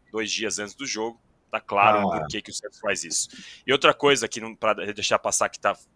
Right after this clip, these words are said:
Speaker 1: acabando o programa já, mas o episódio lamentável do Rosário Central e Penharol ontem, que
Speaker 2: Exato.
Speaker 1: atiraram uma pedra no jogador do Penharol. E eu fico no,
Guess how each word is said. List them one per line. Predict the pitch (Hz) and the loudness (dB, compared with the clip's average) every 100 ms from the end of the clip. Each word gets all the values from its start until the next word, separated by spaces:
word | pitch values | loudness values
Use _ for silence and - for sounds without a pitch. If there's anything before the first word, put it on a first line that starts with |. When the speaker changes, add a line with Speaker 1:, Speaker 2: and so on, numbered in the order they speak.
| _ | _
Speaker 1:
acabando | - 92 107 | -2 0 0
o | 104 | -6
programa | 101 95 98 90 | -8 -6 -4 0
já, | 107 127 - - - | 4 4 2 -20 -10
mas | 104 101 | -6 -2
o | 117 | -2
episódio | - 104 117 123 127 | -2 2 4 4 4
lamentável | 117 135 170 - 110 117 127 110 | 6 4 2 0 4 4 4 0
do | 90 92 | -10 -8
Rosário | 92 92 110 | -8 0 0
Central | - 92 87 107 | 0 -8 0 0
e | 104 | 0
Penharol | 101 95 92 90 87 | 0 2 2 2 -2
ontem, | 101 - 107 - | -8 -14 -20 -14
que | 80 | -4
Speaker 2:
Exato. | 92 98 | -2 -2
Speaker 1:
atiraram | 82 95 110 | 0 2 2
uma | 110 120 127 _ - | 2 2 2 _ 4
pedra | 135 147 123 107 | 6 6 4 -4
no | 104 | -4
jogador | 104 98 95 98 | -6 -4 -4 -8
do | |
Penharol. | - 95 85 90 110 - - - _ _ | -6 -4 0 0 -2 -4 -20 -20 _ _
E | 107 117 117 117 | -2 0 4 4
eu | 123 | 4
fico | - 139 147 | 2 -6 -4
no, | 160 160 | -4 -2